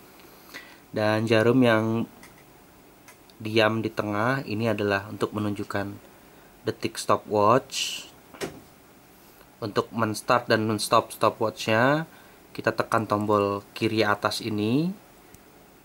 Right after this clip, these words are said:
Kita tekan, kita coba. Anda bisa lihat jarum yang diam tadi sekarang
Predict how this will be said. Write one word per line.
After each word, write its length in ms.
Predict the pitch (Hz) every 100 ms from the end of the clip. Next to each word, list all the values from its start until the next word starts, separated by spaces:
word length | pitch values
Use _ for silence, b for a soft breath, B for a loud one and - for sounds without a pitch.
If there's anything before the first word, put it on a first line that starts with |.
| -
Kita 160 | - -
tekan, 480 | 110 - 110 135 147
kita 160 | - 104
coba. 400 | 98 107 107 139 - - - - - - - - - - - - - - - - - - - - - - - B B B B B - -
Anda 160 | 110
bisa 180 | 107 107
lihat 460 | 107 104 110 123 147 - - - - - - - - - - - - -
jarum 320 | - 110 107 107
yang 220 | 107 104
diam 240 | 104 101
tadi 400 | 98 101 101 113
sekarang 560 | 131 - 101 101 98 98